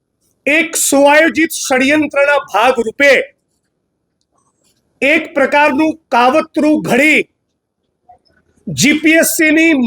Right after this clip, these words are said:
મૌખિક પરીક્ષાઓ, જી પી એસ સીની એક્ઝામમાં લેખિતમાં ખૂબ સારા ગુણ લાવનારા વિદ્યાર્થીઓને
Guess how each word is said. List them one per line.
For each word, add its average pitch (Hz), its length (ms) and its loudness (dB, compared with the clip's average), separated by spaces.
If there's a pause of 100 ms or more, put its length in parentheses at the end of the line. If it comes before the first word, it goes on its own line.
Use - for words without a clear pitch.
મૌખિક 311 580 -2 (500)
પરીક્ષાઓ, 294 680 2 (1200)
જી 220 300 -2
પી 302 200 2
એસ 320 140 -4
સીની 320 380 0 (120)
એક્ઝામમાં 302 840 0 (1120)
લેખિતમાં 311 880 0 (600)
ખૂબ 370 340 2 (120)
સારા 311 360 2 (200)
ગુણ 320 320 2
લાવનારા 277 600 0
વિદ્યાર્થીઓને 277 960 0